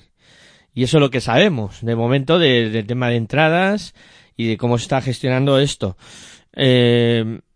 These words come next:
sí que siempre quejas, ¿no? A todo el mundo le gustaría que fuera antes de ayer las cosas,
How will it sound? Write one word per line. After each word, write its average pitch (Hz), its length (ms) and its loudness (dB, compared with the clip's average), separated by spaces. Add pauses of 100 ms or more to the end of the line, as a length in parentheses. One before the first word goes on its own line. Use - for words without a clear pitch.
sí 156 240 -8
que 175 540 2
siempre 170 480 0
quejas, 147 420 0
¿no? 123 580 -2
A 120 80 -6
todo 147 180 -2
el 147 40 -2
mundo 151 220 -2
le 143 80 0
gustaría 131 440 -2
que 131 140 -4
fuera 131 840 -2
antes 120 260 -4
de 127 80 -2
ayer 131 180 0
las 131 180 -2
cosas, 165 640 -4